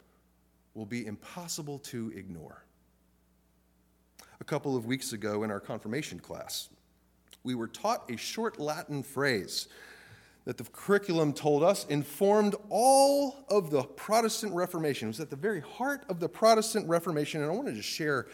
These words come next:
that with you this morning in closing. The phrase is "Ecclesia semper reformanda est." It was originally Saint Augustine's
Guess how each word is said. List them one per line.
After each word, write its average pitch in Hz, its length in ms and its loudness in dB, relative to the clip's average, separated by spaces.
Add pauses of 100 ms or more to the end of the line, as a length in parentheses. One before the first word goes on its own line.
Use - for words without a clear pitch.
(220)
that 113 200 2
with 113 200 -2
you 110 100 0
this 107 200 -4
morning 117 300 0
in 107 120 -2
closing. 131 520 -4 (1200)
The 139 80 -4
phrase 226 420 4
is 170 360 4
"Ecclesia 247 720 0
semper 185 720 0 (240)
reformanda 117 1000 0
est." - 520 -4 (1000)
It 120 60 -6
was 123 160 0
originally 131 540 2
Saint 131 280 2
Augustine's 104 680 2